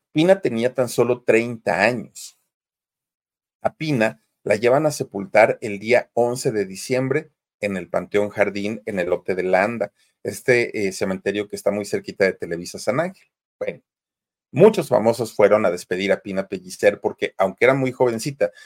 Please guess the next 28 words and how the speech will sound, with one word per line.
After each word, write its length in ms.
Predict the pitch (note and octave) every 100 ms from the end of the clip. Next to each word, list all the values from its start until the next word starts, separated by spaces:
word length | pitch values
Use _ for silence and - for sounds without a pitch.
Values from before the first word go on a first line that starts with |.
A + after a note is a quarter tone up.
| - -
y 100 | A2
su 140 | A2+
carrera 440 | G#2+ G2+ G#2 A2 -
había 300 | G2+ G2 G2+
sido 520 | - G#2+ A2 A2 -
muy 600 | G2 F#2+ G2+ A2 A#2 B2
corta, 480 | - B2 G#2+ A#2+ B2 _ _ _
pues 220 | A#2 A#2
había 200 | A2+ B2
hecho 220 | B2 - B2
grandes 440 | G#2 G2 G2+ -
amigos. 560 | F2 F2+ F2 E2 - -
Entre 420 | A#2 B2+ D3 D3
ellos 380 | B2 B2 D3 - _ _
estuvo 480 | A2 - - C3 C#3
por 140 | C3 G2
ahí 340 | G2+ A#2 C3
don 220 | A2+ G2+ G2
José 340 | F#2+ - G2
Ángel 320 | G2 G2 A2+
Espinosa 520 | G#2 - F#2 E2+ A2+
Ferrusquilla, 800 | - F2+ D#2+ - - B2 A2+ E2 _ _ _ _
el 240 | G#2+ G#2 -
papá 580 | F#2 - B2+ D#3 E3 _ _ _
de, 500 | G2+ A2+ B2 C3+ -
eh, 800 | A#2 G2+ F#2+ F#2+ F#2 F#2 F#2 G2+
eh, 40 | F#2+
doña, 720 | F#2+ G2 G2 F#2+ F#2+ F#2+